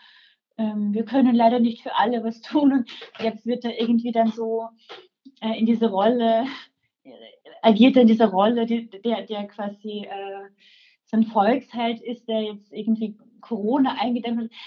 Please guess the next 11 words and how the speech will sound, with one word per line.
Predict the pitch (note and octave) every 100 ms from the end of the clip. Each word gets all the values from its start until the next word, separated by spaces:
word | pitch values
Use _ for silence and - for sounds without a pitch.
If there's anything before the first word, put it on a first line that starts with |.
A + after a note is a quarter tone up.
| -
Also | A3
es | B3
ist | B3
total | D4 - A3+ A3 C4
absurd, | B3+ A3+ - C4+ D4 A#3+
wie | A#3+ C4
dann | C4
eben | B3 B3 A#3+
auch | - A3 A3+
so, | - A#3 A3+ A3+ A3 - _ _ _ _ -
mm, | A3+ A3 A3 G#3+ G#3+ G#3+ A3+ A3+